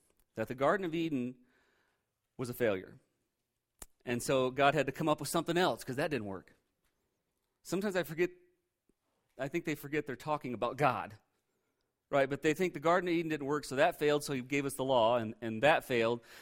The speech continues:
So since the first two didn't work, as a last resort, third time's a charm, let's send Jesus.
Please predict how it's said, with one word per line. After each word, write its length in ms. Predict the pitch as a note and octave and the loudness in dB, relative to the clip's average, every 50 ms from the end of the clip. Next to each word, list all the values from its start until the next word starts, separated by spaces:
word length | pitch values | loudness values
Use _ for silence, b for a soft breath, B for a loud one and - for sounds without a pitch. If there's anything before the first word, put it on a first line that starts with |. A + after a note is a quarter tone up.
| B B | B B
So 180 | B - C#3+ C#3 | B -2 0 0
since 280 | C3+ - F#3 F3+ - | 2 0 0 0 0
the 80 | D#3 C#3 | -2 -2
first 280 | - G3 A3+ A#3 - | 2 2 2 2 2
two 120 | - F3 D3+ | -2 -2 0
didn't 240 | C#3+ C#3+ C#3 C#3+ C#3 | 0 0 0 0 0
work, 200 | C#3+ D#3 D3+ - | -2 -2 -2 -4
as 120 | C3+ A#2 | -4 -2
a 40 | C3 | 2
last 360 | B2 C#3 D#3 F#3 G#3+ G#3 - | 4 4 6 6 4 2 -2
resort, 500 | F#3+ F#3 D#3+ G3 G3 F3 D3+ D3 C#3+ - | -4 -2 0 2 4 4 4 4 2 0
third 180 | E3 F3+ F3+ F3 | 0 0 0 2
time's 280 | F#3+ F#3+ F#3+ F#3+ E3+ | 2 2 2 2 0
a 40 | E3+ | -2
charm, 400 | - - G3+ F#3 F3 D#3 D#3+ D#3 | 0 2 4 6 6 6 4 2
let's 200 | D3+ D3 - - | 2 0 -2 -2
send 160 | D#3+ C#3 B2+ | -2 0 0
Jesus. 420 | B2+ B2 A2+ G#2 - - - - | 0 -2 -4 -4 -6 -12 -18 -18